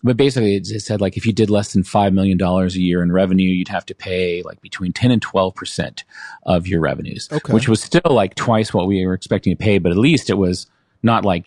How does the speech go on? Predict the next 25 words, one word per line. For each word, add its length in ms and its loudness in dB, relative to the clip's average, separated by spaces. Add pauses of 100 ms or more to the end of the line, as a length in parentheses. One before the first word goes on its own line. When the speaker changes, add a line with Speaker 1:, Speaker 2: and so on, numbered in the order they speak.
(140)
Speaker 1:
ten 260 0
times, 460 0
twenty 260 0
times 380 0
what 100 0
our 140 -2
revenues 480 0
were. 80 8
Speaker 2:
Right, 320 0
right. 280 -2
It 40 -12
was 100 -12
tangible. 720 -6 (420)
Speaker 1:
Yeah. 520 2 (100)
And 160 2
some 220 2
F 160 0
M 100 2
had 80 0
always 340 2
existed 440 0
on 200 2
listener 300 2
donations 800 0
and, 520 0